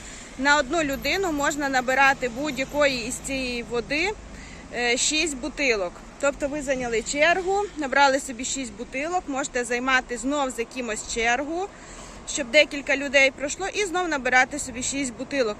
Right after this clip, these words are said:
тому що дуже в Італії жарко, і людям важко довго стояти в черзі, щоб набирати,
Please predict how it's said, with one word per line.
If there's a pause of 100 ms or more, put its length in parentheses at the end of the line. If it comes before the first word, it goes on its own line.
тому
що
дуже
в
Італії
жарко, (420)
і
людям
важко
довго
стояти
в
черзі,
щоб
набирати,